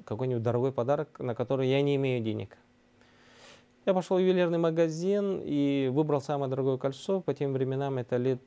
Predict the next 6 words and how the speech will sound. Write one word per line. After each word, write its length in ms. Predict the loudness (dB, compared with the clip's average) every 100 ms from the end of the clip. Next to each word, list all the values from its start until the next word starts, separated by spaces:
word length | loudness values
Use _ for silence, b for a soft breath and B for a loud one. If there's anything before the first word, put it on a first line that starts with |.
| _
э, 760 | -4 -2 0 0 -2 -2 -4 -6
с, 280 | -12 -14 -8
восемь, 600 | -6 -4 -2 -2 -2 -4
может 280 | -2 -2 0
быть, 200 | -2 -2
назад, 480 | -8 -2 -2 -2